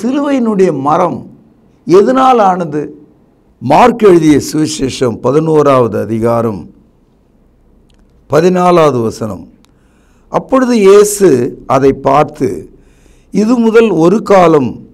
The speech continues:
ஒருவனும் உன்னிடத்திலே கனியை புசியாதிருக்க கடவன்' என்றார்." அதை அவருடைய சீஷர்கள் கேட்டார்கள். இருபது, இருபத்தோரு வசனங்கள்.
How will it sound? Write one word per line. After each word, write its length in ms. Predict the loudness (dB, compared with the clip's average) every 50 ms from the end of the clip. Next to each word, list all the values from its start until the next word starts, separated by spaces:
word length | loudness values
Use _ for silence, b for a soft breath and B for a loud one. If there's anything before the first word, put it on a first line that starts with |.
| _ _ _ -4
ஒருவனும் 840 | 0 2 2 2 2 0 0 0 0 -2 -2 -4 -6 -8 -14 B B B B B B B B
உன்னிடத்திலே 680 | -4 0 2 2 2 0 0 2 2 4 4 4 2 2 0
கனியை 360 | 0 0 0 0 0 0 0 0
புசியாதிருக்க 920 | -2 -6 -8 -6 -2 2 2 4 4 4 2 0 -4 -4 -4 -4 -6 -4
கடவன்' 420 | -2 -2 0 0 0 0 0 -2
என்றார்." 560 | -2 -4 -4 -2 -2 0 2 2 0 -2 -4 -10 -20 b b b b b b b b b b b b b b b b
அதை 240 | -4 0 2 4 4
அவருடைய 380 | 4 4 2 2 0 -2 -4 -4 -4 -4
சீஷர்கள் 600 | -6 -4 -2 0 0 0 0 0 -2 -4 -6 -4
கேட்டார்கள். 800 | -2 -2 -2 0 0 0 0 0 0 -2 -4 -4 -6 -6 -10 -16 _ _ _ _ _ _ _ _ _
இருபது, 460 | 0 2 2 2 2 2 2 2 0
இருபத்தோரு 420 | 2 0 -2 -2 -2 -2 -2 0 -2
வசனங்கள். 600 | -4 -4 -6 -10 -12 -12 -12 -12 -14 -16 -16